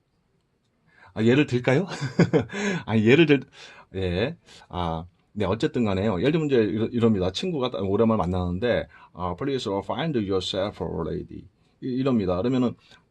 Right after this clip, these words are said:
음, "너 외로-, 외로우면은 그, 너 자신한테, 어, 어떤 저기 그 근사한 그 숙녀를 좀 찾아서 주지 그래." 뭐 이런 식으로, 예, 그런 식으로 표현을 하-, 합니다.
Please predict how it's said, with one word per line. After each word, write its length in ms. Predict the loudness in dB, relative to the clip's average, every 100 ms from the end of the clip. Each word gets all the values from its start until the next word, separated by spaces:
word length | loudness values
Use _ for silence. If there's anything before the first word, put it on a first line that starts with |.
| _
음, 280 | -6 -6 -6 -14 _ _ _ _ -12
"너 160 | -6 -2
외로-, 320 | 0 0 0
외로우면은 920 | 4 4 4 0 2 0 0 -6 -8 _ _
그, 240 | -10 -10 -10 _ _ _ -20 -20 -20 -18
너 180 | -8 -4
자신한테, 720 | -4 -2 -2 -4 -6 -8 -8 _ _ _
어, 160 | -16 -14 -18
어떤 300 | -14 -12 -8
저기 320 | -8 -6 -8
그 160 | -10
근사한 840 | -12 -10 -6 -6 -4 -4 -4 -6 -8
그 200 | -10 -10
숙녀를 640 | -8 -8 -6 -6 -6 -8
좀 160 | -8 -10
찾아서 460 | -10 -10 -8 -8 -10
주지 240 | -12 -14
그래." 320 | -8 -6 -4
뭐 120 | 2
이런 140 | 4 6
식으로, 580 | 4 2 4 4 4 0 -18 -8
예, 420 | -4 -2 -2 -4 -8 -20 -2
그런 180 | 0
식으로 200 | 2 0
표현을 320 | 0 0 2 0
하-, 120 | -2 -6 _
합니다. 720 | -8 -6 -4 -2 -2 -4 -6